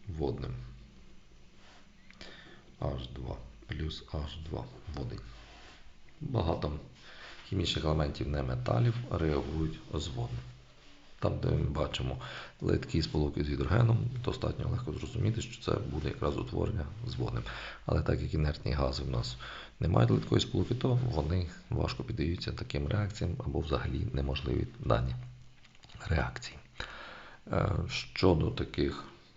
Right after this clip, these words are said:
особливостей, давайте спробуємо азот Н два додати в воду. Що ж це буде? У нас якраз литка сполука буде для нітрогену, це Ен Аш три.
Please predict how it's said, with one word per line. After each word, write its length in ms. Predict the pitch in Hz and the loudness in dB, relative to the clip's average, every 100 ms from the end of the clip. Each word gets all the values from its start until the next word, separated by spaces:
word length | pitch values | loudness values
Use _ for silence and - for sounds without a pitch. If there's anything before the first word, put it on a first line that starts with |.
| - - - - - | -20 -20 -20 -20 -10
особливостей, 720 | - 85 - 69 65 62 - - | -4 -2 -4 -4 -4 -4 -4 -2
давайте 280 | 80 - | 0 0
спробуємо 440 | - - 64 64 62 - - - - - | -2 0 0 0 -4 -8 -12 -14 -16 -4
азот 500 | - 78 - 90 127 - - - | 2 2 4 4 4 0 -4 0
Н 240 | 107 104 | 2 2
два 240 | 90 98 98 - - - - - - - - - - - - - - - 78 | 2 2 2 -2 -12 -16 -16 -18 -16 -16 -14 -12 -12 -12 -12 -12 -6 -2 0
додати 560 | 80 80 82 80 - 78 - - - - - | 0 2 2 0 -2 -4 -6 -14 -16 -16 -8
в 80 | 71 | -6
воду. 360 | 60 55 53 58 - - - - - | -2 -4 -4 -8 -10 -14 -14 -16 -14
Що 180 | - 85 | -4 -2
ж 120 | - | -2
це 80 | - | -4
буде? 300 | 80 110 87 85 | 2 2 2 0
У 80 | 95 | 2
нас 140 | 87 78 | 2 2
якраз 340 | - 85 85 | 4 4 4
литка 300 | 76 - 76 | -2 -2 -2
сполука 420 | - 71 71 - | -2 -2 -2 0
буде 260 | 64 65 - - - - - - - - | 0 0 -4 -6 -14 -18 -20 -18 -18 -6
для 160 | - 78 | 2 4
нітрогену, 640 | 78 73 71 69 101 101 | 4 4 4 6 4 4
це 240 | - - 85 - | 2 2 0 2
Ен 220 | 82 82 | 2 4
Аш 200 | 78 - | 2 0
три. 200 | - | 0